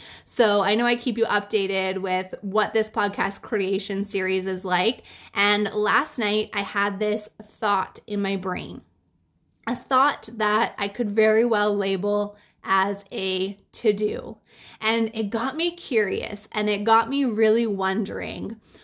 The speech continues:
when we have these thoughts in our brains that are to-dos, how do we find the motivation to do it? Or how do we create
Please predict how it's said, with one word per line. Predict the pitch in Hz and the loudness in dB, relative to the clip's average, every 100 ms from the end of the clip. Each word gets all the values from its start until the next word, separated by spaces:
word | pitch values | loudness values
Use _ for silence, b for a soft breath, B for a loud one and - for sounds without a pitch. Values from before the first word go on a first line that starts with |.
| b | b
when | - 220 254 269 | -4 0 2 2
we | 285 | 0
have | - 285 311 | 0 0 2
these | 359 370 359 | 4 2 2
thoughts | - 240 240 262 | 0 0 0 -2
in | |
our | 233 202 | 0 0
brains | 202 196 196 202 | -2 -2 -2 -2
that | 208 190 | -4 -2
are | 185 190 | -2 -4
to-dos, | - 208 240 285 185 185 220 269 - _ | -2 0 4 4 4 2 0 -2 -14 _
how | - 254 285 | -6 0 0
do | 320 | 2
we | 339 | -2
find | 349 - 226 220 220 | -2 -2 0 2 2
the | 214 | 0
motivation | 196 190 190 180 185 190 185 | 0 0 0 -2 -2 -4 -6
to | 180 196 | -6 -4
do | 220 208 | 2 2
it? | 180 190 B B B - | 2 -2 B B B -2
Or | 311 320 214 202 190 208 240 B B | 2 6 6 6 2 -2 -6 B B
how | - 254 | -2 2
do | 254 | 2
we | 247 226 | 0 -4
create | - 226 214 262 240 196 180 | -4 -2 -2 0 2 2 -2